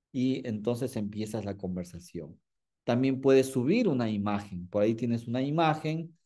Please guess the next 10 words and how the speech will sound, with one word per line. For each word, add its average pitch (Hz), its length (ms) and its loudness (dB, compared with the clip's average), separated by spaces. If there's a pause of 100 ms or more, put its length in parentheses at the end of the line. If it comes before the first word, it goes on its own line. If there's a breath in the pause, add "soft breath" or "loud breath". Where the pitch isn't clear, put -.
(180)
y 123 120 0
puedes 117 380 6
subirla, 110 540 2
¿verdad? 98 340 0
Y 143 100 2
sobre 107 360 0
eso 113 160 -2 (440)
empezar 101 420 -6
a 101 40 -4
interactuar. 101 720 0